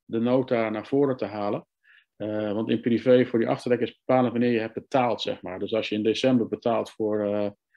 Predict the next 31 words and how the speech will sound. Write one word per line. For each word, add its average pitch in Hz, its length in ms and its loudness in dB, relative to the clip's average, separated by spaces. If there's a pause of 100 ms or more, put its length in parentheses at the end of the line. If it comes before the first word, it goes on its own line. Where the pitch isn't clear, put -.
(280)
voor 113 160 0
een 104 60 0
beroepsopleiding 107 760 0
die 104 300 0
pas 107 240 -4
in 101 100 -8
twintig 107 300 -4
tweeëntwintig 113 640 0
dan, 104 400 -2
eh, 101 300 -2 (440)
eh, 104 240 -8
gevolgd 127 400 0
wordt, 127 220 0
zeg 117 140 -6
maar 120 260 0
even, 123 200 -6 (560)
dan 110 300 -2
geldt, 110 320 0
eh, 107 180 4
in 107 80 -2
privé 113 320 0
toch 123 140 0
het - 100 -14
kasstelsel 101 560 0
en 120 60 0
dan 113 80 -2
kun 117 120 -2
je 117 60 4
hem 117 80 2
nog 107 100 -4
meenemen. 113 560 -4